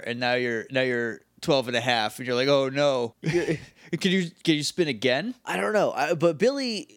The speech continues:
Speaker 2: hits the jackpot. He <laughs> turns into a hot dad again.
Speaker 1: <laughs>
Speaker 2: And then Rito and Goldar are attacking. Like, they're running, and they're like, "Billy, go, go, go, go." So he hits the thing while they're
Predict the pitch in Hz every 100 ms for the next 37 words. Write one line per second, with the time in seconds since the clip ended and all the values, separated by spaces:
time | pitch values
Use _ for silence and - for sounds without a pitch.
0 | _ _ _ _ _ - 143 160 202 160
1 | 139 139 135 - 117 107 196 180 - 190
2 | 190 165 185 170 180 151 156 147 123 127
3 | 120 123 120 107 156 147 202 - 165 190
4 | 165 - - - 165 156 151 147 _ -
5 | 165 254 226 151 131 131 135 _ _ -
6 | 160 175 196 160 127 139 127 123 - 156
7 | 151 117 101 120 160 156 143 165 139 113
8 | 139 143 143 226 214 226 214 220 196 156
9 | 117 _ - 156 190 202 156 160 170 139
10 | 127 120